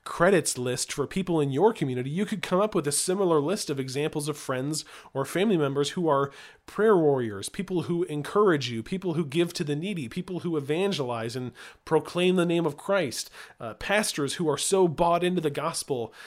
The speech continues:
uh, that their passion and zeal is contagious. This is that list for Paul.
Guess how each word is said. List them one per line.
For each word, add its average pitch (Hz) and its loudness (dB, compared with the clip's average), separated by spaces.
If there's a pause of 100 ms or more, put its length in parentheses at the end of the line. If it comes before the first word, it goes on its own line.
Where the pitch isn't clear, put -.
(220)
uh, 135 -10
that 143 -2
their 139 4
passion 185 -2
and 135 -2
zeal 170 2
is 147 0
contagious. - -2 (420)
This 185 6
is 160 0
that 170 2
list 180 -2
for 139 -2
Paul. - -2